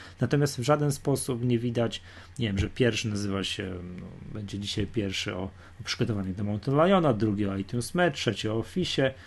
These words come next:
czwarty, co Steve Woźniak ma w torbie i tak dalej, no to będzie po prostu widać, że będzie raz, dwa, trzy, cztery, pięć, sześć, siedem, osiem, dzisiaj będzie, tak? Osiem odcinków i tak dalej. Później na osiem, to tego nie ma, tego tutaj nie widać. No, ale oczywiście są wszystkie jakieś takie funkcje odtwarzania, że można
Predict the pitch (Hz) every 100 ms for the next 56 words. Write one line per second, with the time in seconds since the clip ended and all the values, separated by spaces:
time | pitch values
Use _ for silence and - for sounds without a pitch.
0 | - - - 110 98 - 104 113 - 104
1 | 107 101 113 123 135 175 175 135 123 117
2 | 135 190 226 - 160 170 165 156 151 143
3 | 147 131 131 127 123 139 135 117 120 123
4 | - 123 117 - 127 117 113 - 120 117
5 | - 123 117 - - - - - 107 117
6 | 135 110 117 95 98 - - - - -
7 | - - 110 101 107 90 90 - 127 117
8 | - 104 104 98 92 - 95 95 90 -
9 | 92 95 - - - - - - - -
10 | - - 110 110 101 107 98 139 160 156
11 | 110 95 95 - 139 131 123 110 104 92
12 | 90 - - - - 262 180 170 147 143
13 | 139 127 - 127 117 123 131 - 120 123
14 | 107 - 117 123 110 98 101 98 98 98